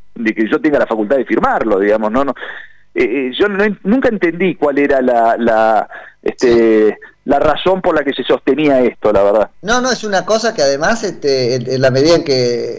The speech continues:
Speaker 2: avanzamos en civilización, como dice Casañe, este, que-, quedan muy pocos a ningún punto no justiciable, no existe.
Speaker 1: Claro,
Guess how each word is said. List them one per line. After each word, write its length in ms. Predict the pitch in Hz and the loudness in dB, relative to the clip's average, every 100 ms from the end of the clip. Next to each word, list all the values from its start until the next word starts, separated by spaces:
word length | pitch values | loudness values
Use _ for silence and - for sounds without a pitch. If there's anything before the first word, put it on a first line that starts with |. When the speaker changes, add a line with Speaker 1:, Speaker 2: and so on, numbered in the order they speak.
| 127 | 0
Speaker 2:
avanzamos 540 | 127 131 143 156 139 | 2 2 2 2 0
en 100 | 139 | -4
civilización, 760 | 139 131 135 135 131 165 202 202 | -4 -4 -2 0 0 2 2 2
como 220 | 147 143 | -2 -2
dice 200 | 151 147 | -2 -2
Casañe, 880 | 139 135 156 185 214 175 123 127 123 | 0 0 2 2 0 -2 -2 -6 -12
este, 380 | 120 - 120 113 | -14 -12 -12 -10
que-, 180 | - 135 | -8 -4
quedan 480 | 160 160 151 131 - - - | 2 4 4 0 -14 -20 -20
muy 280 | 151 160 175 | -10 -4 -4
pocos 460 | 170 202 202 180 - | 0 -2 -2 -6 -4
a 140 | 131 | -4
ningún 960 | 131 139 147 151 147 170 277 233 139 131 | -4 -8 -6 -6 -6 -2 0 0 0 -4
punto 420 | 147 131 120 120 | -4 -2 -2 -2
no 140 | 117 | -2
justiciable, 760 | 113 113 113 107 107 95 104 107 | -6 -10 -12 -8 -4 -4 -6 -8
no 120 | 131 | -6
existe. 480 | 139 214 - - 73 | -2 -2 -4 -8 -4
Speaker 1:
Claro, 260 | 127 101 | -2 -2